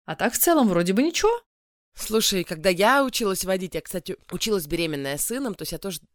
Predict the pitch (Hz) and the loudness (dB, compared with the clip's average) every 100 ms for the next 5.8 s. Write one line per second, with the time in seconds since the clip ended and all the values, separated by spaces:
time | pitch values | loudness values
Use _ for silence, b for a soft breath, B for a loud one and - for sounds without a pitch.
0 | - 143 160 165 135 131 - 160 170 175 | -14 -10 -10 -10 -10 -10 -8 -8 -4 -4
1 | 123 120 123 - 214 139 - 151 151 135 | -4 -8 -10 -10 -6 -6 -6 -10 -12 -12
2 | 139 147 - - 139 123 131 214 190 196 | -14 -14 -18 -12 -10 -10 -6 -4 -2 -2
3 | 175 180 170 170 202 175 - 165 165 165 | -2 -4 -4 -8 -6 -6 -6 -6 -6 -4
4 | 185 151 - - 139 156 139 156 220 240 | -4 -4 -8 -14 -10 -6 -6 -4 -6 -4
5 | - - 190 - 147 160 135 131 | -6 -8 -12 -10 -10 -10 -10 -14